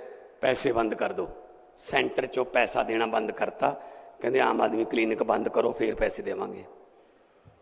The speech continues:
ਉਸ ਤੋਂ ਬਾਅਦ ਕਿਸਾਨਾਂ ਨੂੰ ਪੈ ਨਿਕਲੇ, ਕਹਿੰਦੇ ਯਾਰ ਖੇਤ ਤੋਂ ਸਿੱਧੀ ਸੜਕ ਮੰਡੀ ਨੂੰ ਜਾਂਦੀ ਹੈ,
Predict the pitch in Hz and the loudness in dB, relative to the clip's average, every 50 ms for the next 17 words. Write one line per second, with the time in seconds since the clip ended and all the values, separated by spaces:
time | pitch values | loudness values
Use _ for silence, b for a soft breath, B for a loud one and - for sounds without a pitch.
0 | _ _ _ _ - - 214 208 214 - 247 220 233 247 262 240 - - 214 - | _ _ _ _ 6 10 10 10 12 12 12 12 12 12 12 12 12 6 10 12
1 | 214 233 233 247 254 262 262 269 262 262 247 240 226 220 220 220 226 220 175 - | 12 12 12 12 10 10 10 10 12 12 12 12 12 12 12 12 10 10 10 8
2 | - - - - - - - - - - - - - - - - - - - - | 2 -2 -4 -6 -8 -12 -14 -16 -18 -20 -20 -20 -20 -20 -20 -20 -20 -20 -20 -20
3 | _ _ _ _ _ _ _ - - 202 220 247 240 233 233 254 262 247 - - | _ _ _ _ _ _ _ 8 8 10 12 12 12 12 12 12 12 10 10 12
4 | 190 202 202 - - 247 247 - - 202 - - 285 269 - - 202 202 - - | 12 12 12 12 12 12 12 12 12 8 10 10 6 8 12 12 12 12 12 8
5 | 254 233 233 226 220 220 240 247 262 254 247 247 247 247 254 254 247 240 247 | 10 10 10 8 10 8 8 8 8 8 8 8 8 8 4 4 4 4 4